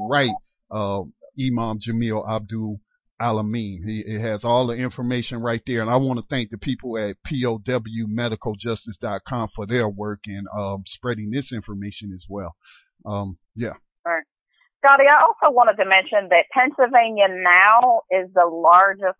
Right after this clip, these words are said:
Speaker 2: holder of our political prisoners. Um, many people used to be scattered across the country, um, but the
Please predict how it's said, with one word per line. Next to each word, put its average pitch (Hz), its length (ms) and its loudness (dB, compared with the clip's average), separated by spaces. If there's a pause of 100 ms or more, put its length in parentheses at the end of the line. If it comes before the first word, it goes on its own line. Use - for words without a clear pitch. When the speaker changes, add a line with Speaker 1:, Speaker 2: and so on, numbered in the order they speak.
Speaker 2:
holder 165 560 4 (100)
of 165 380 6 (160)
our 151 320 4
political 147 480 0
prisoners. - 480 -6 (640)
Um, 143 800 0 (260)
many 160 420 -4
people 165 300 -8
used 151 160 -12
to 151 60 -14
be 147 240 -14
scattered 160 420 2
across 160 400 0
the 135 80 -16
country, 214 540 -8 (520)
um, 151 560 0
but 147 320 2
the 143 120 -4